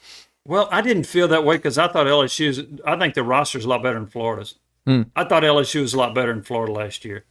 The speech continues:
Speaker 1: with Jayden Daniels and, and the, the crew that they had. And then they
Speaker 2: Yeah.
Speaker 1: went on to win the, the West Division and, and beat Alabama. So I thought the L S U team was a lot better. I didn't, I didn't see it as t-, Tennessee should win that game.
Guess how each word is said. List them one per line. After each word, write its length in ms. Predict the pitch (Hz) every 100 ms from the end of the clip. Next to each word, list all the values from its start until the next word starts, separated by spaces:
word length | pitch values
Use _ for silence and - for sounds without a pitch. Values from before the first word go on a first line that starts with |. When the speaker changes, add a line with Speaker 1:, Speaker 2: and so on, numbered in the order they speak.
| _
Speaker 1:
with 160 | 139 127
Jayden 340 | 156 165 147
Daniels 560 | 139 147 147 143 135 127
and, 300 | 120 110 107 _ _ _ -
and 320 | 127 123 117
the, 140 | 143
the 160 | 131 131
crew 260 | - 156 147
that 120 | 143
they 160 | 151 147
had. 140 | 170
And 160 | 233 226
then 100 | 175
they 100 | 180
Speaker 2:
Yeah. 80 | 170
Speaker 1:
went 120 | 190
on 160 | 190 151
to 40 |
win 180 | 165 160
the, 120 | 131 -
the 100 | 131
West 280 | 143 143 -
Division 560 | 117 202 139 120 107 _ _ -
and, 200 | 135 143
and 140 | 131
beat 160 | 143 135
Alabama. 560 | 123 110 131 147 107
So 140 | - 143
I 80 | 185
thought 260 | 190 165
the 80 | 156
L 140 | 147
S 120 | 127 -
U 60 | 147
team 260 | 143 127
was 120 | 113
a 40 | 120
lot 160 | 117
better. 260 | 117 120 110
I 100 | 131
didn't, 300 | 143 123 110 _ _ _
I 80 | 147
didn't 200 | 151 127
see 240 | - 151 135
it 80 | 120
as 160 | 107
t-, 320 | - 151 - 151
Tennessee 440 | 151 139 131 120
should 400 | - - 175 113
win 180 | 120 113
that 200 | 107 113
game. 340 | 110 107 107